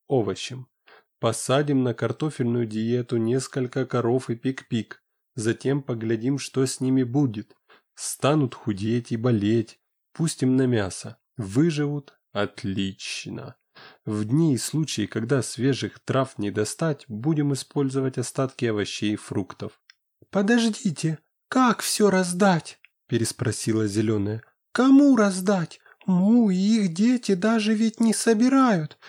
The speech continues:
не помогают вам. Да и я не видела, чтобы они...» Возражение волчихи насмешило стоявшую рядом Хохо. «И что, что не собирают? Другой работой детишки заняты»,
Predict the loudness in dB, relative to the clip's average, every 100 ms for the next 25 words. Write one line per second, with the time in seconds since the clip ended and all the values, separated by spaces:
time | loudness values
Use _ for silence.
0 | -20 -2 0 2 2 2 0 2 4 6
1 | 4 0 0 2 2 -4 -10 -20 _ -4
2 | 2 4 4 2 2 4 6 6 6 2
3 | 2 0 0 0 -2 0 2 2 2 4
4 | 4 2 -6 -20 _ _ -2 0 2 2
5 | 2 2 4 4 4 4 2 0 0 -2
6 | -4 -2 -2 2 2 0 0 0 -2 -4
7 | 0 0 0 -2 0 0 -2 -2 0 0
8 | 0 0 -2 -2 -4 0 0 0 -4 _
9 | _ _ _ _ _ -2 -2 -2 2 2
10 | 2 2 2 2 2 0 2 2 0 -2
11 | -8 -4 0 4 4 4 4 2 2 0
12 | -2 0 -2 0 -6 2 4 4 0 -8